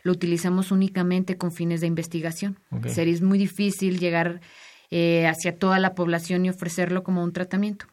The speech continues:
Speaker 1: Por
Speaker 2: Ujú.
Speaker 1: eso únicamente nos enfocamos en, en investigación. Pero en el medio privado se puede utilizar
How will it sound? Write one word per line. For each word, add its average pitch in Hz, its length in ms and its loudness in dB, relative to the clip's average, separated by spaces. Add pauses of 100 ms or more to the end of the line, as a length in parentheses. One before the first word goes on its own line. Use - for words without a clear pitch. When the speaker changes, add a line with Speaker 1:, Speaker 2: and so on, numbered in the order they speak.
(160)
Speaker 1:
Por 175 120 4
Speaker 2:
Ujú. 165 80 4
Speaker 1:
eso 180 260 2
únicamente 185 560 2
nos 175 160 -2
enfocamos 170 480 -4
en, - 200 -6
en 160 200 -2
investigación. 156 600 -6 (360)
Pero 175 140 2
en 185 80 6
el 185 80 6
medio 196 320 4
privado 196 500 2 (240)
se - 160 -2
puede 180 540 4
utilizar 180 760 0